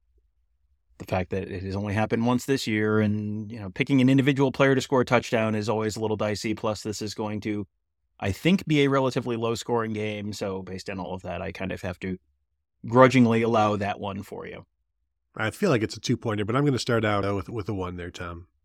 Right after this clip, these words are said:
Speaker 1: Very, very bold of you to only take one points for,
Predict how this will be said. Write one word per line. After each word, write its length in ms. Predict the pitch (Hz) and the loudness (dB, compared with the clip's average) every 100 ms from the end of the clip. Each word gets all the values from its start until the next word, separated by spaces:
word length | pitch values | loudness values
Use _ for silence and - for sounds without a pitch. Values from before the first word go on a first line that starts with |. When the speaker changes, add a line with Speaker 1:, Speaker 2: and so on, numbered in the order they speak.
| _ _ _ _ _ _ _ _ _ _ _ _ - | _ _ _ _ _ _ _ _ _ _ _ _ -2
Speaker 1:
Very, 240 | 117 - | 0 2
very 220 | 110 107 | 2 2
bold 280 | 104 101 101 | 2 0 0
of 100 | 101 | -2
you 120 | 107 | -2
to 80 | 101 | -2
only 280 | - 110 107 | -2 -2 0
take 200 | 107 101 | -2 -2
one 200 | 104 98 | -2 -2
points 280 | - 104 98 | -2 -2 -2
for, 220 | - 104 | -6 -6